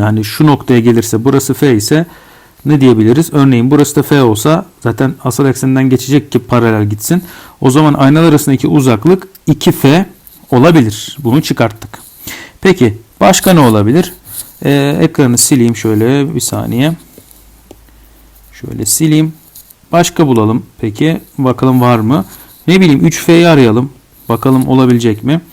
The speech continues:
Şimdi o zaman bir kere bu F'ye geldiği için şurası F olacak. Şimdi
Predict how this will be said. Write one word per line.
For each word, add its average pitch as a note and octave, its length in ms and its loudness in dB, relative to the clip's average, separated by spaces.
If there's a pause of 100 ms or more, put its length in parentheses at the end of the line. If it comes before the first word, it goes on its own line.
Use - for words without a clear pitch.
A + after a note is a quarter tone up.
(400)
Şimdi D#3 220 0
o D3+ 120 0
zaman D#3+ 260 2
bir D#3 40 -2
kere E3 220 2
bu D#3 60 2
F'ye E3 280 2
geldiği E3 320 2
için A#2 240 -2 (120)
şurası C#3 420 -2
F D#3 200 0
olacak. A2 500 -2
Şimdi C#3 400 0